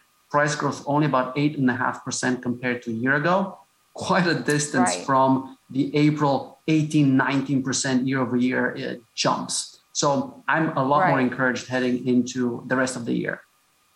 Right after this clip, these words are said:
Speaker 2: Jay, tell me your thoughts. I, I mean, I think that we're talking about a lot of really important points, right? I mean, the National Association of Home Builders seem optimistic. Price points are coming down a little bit. Mortgage rates are likely to be on the rise. I saw one estimate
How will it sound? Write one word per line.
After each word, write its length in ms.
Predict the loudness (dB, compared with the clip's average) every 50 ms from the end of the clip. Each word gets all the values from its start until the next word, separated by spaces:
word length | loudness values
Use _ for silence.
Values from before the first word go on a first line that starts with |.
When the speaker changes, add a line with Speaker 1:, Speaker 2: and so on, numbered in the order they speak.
| _ _ _ _ _ _ _ _ _ _ _ _ _ _ _
Speaker 2:
Jay, 300 | 4 4 6 6 6 4
tell 180 | 2 0 0 0
me 160 | 0 0 2
your 200 | 2 2 2 2
thoughts. 360 | 2 4 4 4 2 2 2
I, 180 | 0 0 2 0
I 40 | -2
mean, 160 | -2 0 2
I 160 | 2 2 0
think 320 | -2 -4 -4 -6 -4 0 2
that 240 | 2 4 4 2
we're 140 | 0 -2 -2
talking 380 | 0 2 2 0 0 -2 -6 -2
about 260 | 2 4 4 4 4
a 80 | 4 4
lot 180 | 4 4 2
of 120 | 2 0 -2
really 260 | -2 -2 0 -2 -2
important 420 | -4 -6 -4 -4 -4 -4 -6 -8
points, 420 | -8 -6 -4 -4 -4 -6 -10 -4 0
right? 320 | 2 2 2 0 0 -2
I 120 | -2 -2
mean, 200 | -2 -4 -8 -10 -10 -14 -18 -20 _ -4
the 60 | 0
National 340 | 2 4 4 2 0 -2 -6
Association 500 | -6 -6 -6 -6 -6 -8 -8 -8 -8 -10
of 80 | -8 -2
Home 180 | 0 0 2 2
Builders 400 | 0 0 0 0 -2 -4 -4 -6
seem 240 | -10 -10 -6 0 2
optimistic. 760 | 2 2 2 -2 -6 -8 -6 -6 -8 -6 -4 -4 -4 -4 -6 -14 -20 -6
Price 320 | 0 0 2 2 0 -4 -8
points 400 | -6 -4 -4 -4 -4 -4 -6 -6
are 80 | -6
coming 360 | -6 -4 -6 -6 -6 -8 -6
down 360 | -2 0 2 2 2 2 0 -2
a 60 | -4
little 380 | -2 0 0 2 2 2 0
bit. 260 | 0 2 2 0 0 -2 -10 -20 -20 _ _ _
Mortgage 480 | -4 0 2 4 4 2 0 -2 -4 -2
rates 300 | -2 -2 -2 -2 -2 -2
are 100 | 0 2
likely 380 | 2 4 2 2 0 -4 -6 -6
to 60 | -6
be 160 | -4 -2 0
on 100 | 0 0
the 80 | 0 2
rise. 380 | 2 4 4 4 2 0 -2
I 80 | -2 -2
saw 200 | 0 0 0 2
one 260 | 2 0 0 0 0
estimate 500 | -2 -2 -4 -6 -8 -4 -2 -2 -2 -4